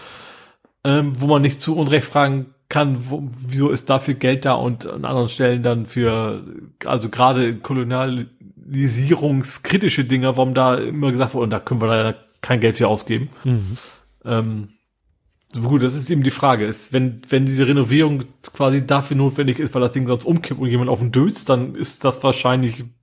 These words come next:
Speaker 1: vernünftig investiertes Geld, aber wenn's dann quasi um Schönheit ginge, dann fände ich auch, die sollte man die neun Millionen woanders hinstecken.
Speaker 2: Hm.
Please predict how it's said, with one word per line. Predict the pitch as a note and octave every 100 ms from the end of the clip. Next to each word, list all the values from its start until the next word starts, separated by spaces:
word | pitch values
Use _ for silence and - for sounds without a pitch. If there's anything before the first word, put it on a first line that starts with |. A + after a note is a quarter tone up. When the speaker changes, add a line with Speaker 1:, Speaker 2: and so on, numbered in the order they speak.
| _ - - - - - _ - - -
Speaker 1:
vernünftig | - C3+ D#3 F3+ F3
investiertes | D3+ D3+ - D3 C#3+ -
Geld, | D3+ C#3 C3+
aber | C3 A#2
wenn's | B2+ A#2 -
dann | C3 A#2 A2
quasi | - A#2
um | A#2+ A#2
Schönheit | - F3+ D#3+ G#2+
ginge, | A#2+ A#2+
dann | B2 A#2+
fände | - C3+
ich | B2+
auch, | C3
die | -
sollte | A2+ A#2+
man | B2
die | A2+
neun | A#2+ A#2+
Millionen | A2+ A2+
woanders | A2+ A#2 G#2+ -
hinstecken. | A2+ - -
Speaker 2:
Hm. | A2+